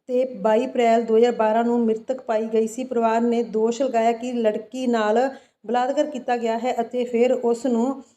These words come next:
ਜ਼ਹਿਰ ਦੇ ਕੇ ਮਾਰ ਦਿੱਤਾ ਗਿਆ ਹੈ। ਪਰਮੇਸ਼ਰ ਦੁਆਰ ਦੇ ਨੁਮਾਇੰਦਿਆਂ ਦੇ, ਨੇ ਦਾਅਵਾ ਕੀਤਾ ਸੀ ਕਿ ਲੜਕੀ ਦੀ ਮੌਤ ਇਮਾਰਤ ਤੋਂ ਬਾਹਰ ਹੋ-, ਬਾਹਰ, ਬਾਹਰ ਹੋਈ ਹੈ ਅਤੇ ਰਣਜੀਤ ਸਿੰਘ ਢੱਡਰੀਆਂ ਵਾਲੇ ਉਸ ਸਮੇਂ ਦੇਸ਼ ਤੋਂ ਬਾਹਰ ਹਨ,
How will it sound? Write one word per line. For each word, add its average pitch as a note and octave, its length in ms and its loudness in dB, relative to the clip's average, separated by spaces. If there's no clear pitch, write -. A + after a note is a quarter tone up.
ਜ਼ਹਿਰ B3 320 0
ਦੇ A#3+ 220 2
ਕੇ A#3+ 200 0
ਮਾਰ A#3 300 2
ਦਿੱਤਾ A3+ 300 -2
ਗਿਆ A3 280 0
ਹੈ। A3+ 160 -2
ਪਰਮੇਸ਼ਰ A#3+ 460 -2
ਦੁਆਰ A3+ 300 2
ਦੇ A3+ 220 -2
ਨੁਮਾਇੰਦਿਆਂ A3+ 540 0
ਦੇ, A3+ 240 -2
ਨੇ A3+ 220 0
ਦਾਅਵਾ A3+ 320 2
ਕੀਤਾ B3 360 -4
ਸੀ A#3 200 -6
ਕਿ A#3 320 -6
ਲੜਕੀ B3 380 -6
ਦੀ A#3 140 -2
ਮੌਤ A#3 320 2
ਇਮਾਰਤ A3+ 540 0
ਤੋਂ A#3+ 160 -2
ਬਾਹਰ A#3 280 2
ਹੋ-, A#3 200 -2
ਬਾਹਰ, A#3 440 0
ਬਾਹਰ A3 380 0
ਹੋਈ A3+ 360 0
ਹੈ A#3+ 240 0
ਅਤੇ B3+ 380 -2
ਰਣਜੀਤ A#3+ 360 -4
ਸਿੰਘ A#3+ 240 -2
ਢੱਡਰੀਆਂ A3+ 440 0
ਵਾਲੇ A3+ 220 2
ਉਸ A#3+ 320 -2
ਸਮੇਂ A#3 240 0
ਦੇਸ਼ A3 440 -4
ਤੋਂ A#3 220 -6
ਬਾਹਰ A3+ 320 0
ਹਨ, A#3+ 360 -2